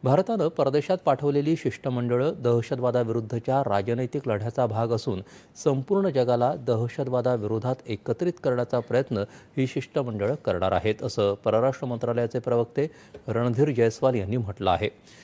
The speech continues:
ही शिष्टमंडळं आणि इतर मुद्द्यांवर त्यांनी आज झालेल्या पत्रकार परिषदेत माहिती दिली.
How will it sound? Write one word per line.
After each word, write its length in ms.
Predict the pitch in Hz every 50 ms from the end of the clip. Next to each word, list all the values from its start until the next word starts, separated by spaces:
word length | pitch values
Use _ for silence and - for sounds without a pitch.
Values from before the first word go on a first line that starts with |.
| - - -
ही 80 | 175 175
शिष्टमंडळं 680 | - 196 165 - - 170 156 156 151 147 151 156 165 165 -
आणि 160 | 127 120 135 -
इतर 260 | 123 117 - 139 131
मुद्द्यांवर 540 | 127 131 123 110 - 127 120 123 123 127 127
त्यांनी 280 | 131 - 113 110 117 131 -
आज 180 | - 110 110 104 -
झालेल्या 360 | - 107 101 104 101 107 113 120
पत्रकार 560 | - - 101 - 110 107 101 - 123 120 120
परिषदेत 480 | 113 - 107 107 - - 120 110 117 113
माहिती 320 | 120 113 104 113 113 - 120
दिली. 220 | 123 120 123